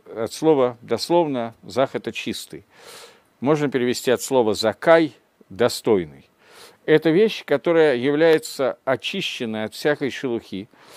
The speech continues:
и к нему ничего, с ним ничего не смешано,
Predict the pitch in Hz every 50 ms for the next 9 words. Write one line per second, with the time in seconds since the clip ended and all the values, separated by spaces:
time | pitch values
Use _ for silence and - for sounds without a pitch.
0 | - - - - _ _ _ _ - 131 123 120 113 - - 131 139 156 180 190
1 | 180 165 143 - - 151 156 170 170 160 147 120 - - - - 143 151 160 156
2 | 147 135 - - 156 156 165 156 139 - - - 117 110 107 101 - - 123 123
3 | 135 147 156